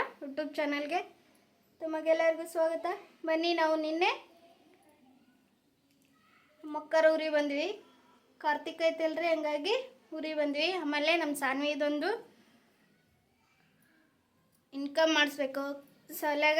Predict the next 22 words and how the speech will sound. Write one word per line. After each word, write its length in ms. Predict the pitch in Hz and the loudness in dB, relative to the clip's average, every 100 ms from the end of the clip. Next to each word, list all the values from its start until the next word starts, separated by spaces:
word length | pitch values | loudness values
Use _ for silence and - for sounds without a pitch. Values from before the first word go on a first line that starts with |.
| 330 | 2
ಸ್ಕಾಲರ್‌ಶಿಪ್ 520 | 320 294 294 302 269 | 6 6 4 -2 -4
ಕೊಡ್ತಾರಂತೆ, 500 | 277 269 262 254 285 | -4 -2 -2 -2 -2
ಹಂಗಾಗಿ 440 | 277 269 269 269 | 0 2 0 2
ಆಕಿದು 300 | 294 294 269 | 2 0 -2
ಇನ್ಕಮ್ 380 | 294 254 262 269 | -2 -2 -4 -4
ಮಾಡಿಸಿದ್ದಿಲ್ಲ. 480 | 269 254 254 240 262 | -4 -6 -8 -2 0
ಇನ್ಕಮ್ 420 | 285 262 269 262 | 0 -2 -6 -6
ಒಂದು 160 | 262 262 | -4 -4
ಮಾಡಿಸ್ಕೊಂಬಂದ್ರೆ 640 | 247 240 269 254 247 247 | -6 -10 -10 -10 -8 -6
ಆಯ್ತು 200 | 240 240 | -6 -6
ಅಂತಂದು 380 | 240 247 262 339 453 - _ _ - - - _ _ | -10 -6 -2 -2 -2 -8 _ _ -20 -20 -20 _ _
ಕಾರ್ತಿಕ್ 420 | 262 262 285 277 | -8 -6 -8 -2
ಆಯ್ತು. 240 | 277 262 311 | -2 2 2
ಆಮೇಲೆ 460 | 294 285 285 302 | 2 2 2 2
ನಮ್ಮ 260 | 311 285 277 | 2 0 0
ಊರಾಗ, 240 | 277 294 320 453 - - - | 0 2 2 0 -4 -14 -10
ನಮ್ಮ 120 | 294 | -8
ತವ್ರ 260 | 294 285 302 | -4 -4 -2
ಮನ್ಯಾಗ 340 | 302 294 294 339 415 - - | -2 -2 -2 -2 -4 -10 -8
ನಾಳೆ 300 | 269 277 285 | -4 -2 -2
ಕಾರ್ತಿಕ್ 520 | 285 262 262 285 285 | -4 -6 -6 -10 -10
ಉತ್ಸವ, 340 | 285 - 269 | -14 -8 -4